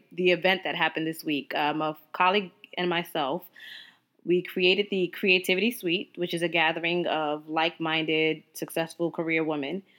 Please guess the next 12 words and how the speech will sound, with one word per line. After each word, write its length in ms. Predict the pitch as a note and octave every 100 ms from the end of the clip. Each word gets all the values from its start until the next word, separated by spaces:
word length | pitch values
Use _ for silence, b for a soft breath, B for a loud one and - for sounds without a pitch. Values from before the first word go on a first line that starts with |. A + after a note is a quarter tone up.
| B B
um, 240 | - F#3 F#3
to 200 | A3+ G#3+
basically 880 | F#3+ B3 B3+ B3+ A#3+ A3 G#3+ G3 F3+
map 400 | F3 F3+ F#3+ F#3+
out 280 | F3+ F3 F3
and 100 | F3
strategize 800 | - E3+ E3+ E3+ D#3 D3+ D3+ D3+
how 180 | E3+ E3
we 120 | E3
were 140 | E3
going 240 | D#3+ D#3+ D#3+
to 600 | - E3 D#3 D3+ D3